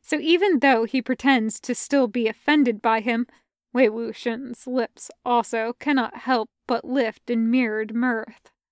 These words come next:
The street has grown deserted in the time that has passed, so that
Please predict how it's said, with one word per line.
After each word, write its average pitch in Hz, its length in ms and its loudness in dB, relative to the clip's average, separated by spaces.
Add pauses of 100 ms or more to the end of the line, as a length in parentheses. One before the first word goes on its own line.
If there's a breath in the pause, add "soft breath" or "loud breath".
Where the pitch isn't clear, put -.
(680)
The 262 60 -2
street - 460 -2
has 233 260 -4
grown 220 380 -2
deserted 220 600 -2
in 240 100 0
the 269 60 4
time 240 360 0
that 233 140 -2
has 233 200 -4
passed, - 720 -4 (440 soft breath)
so 294 220 -2
that 294 180 6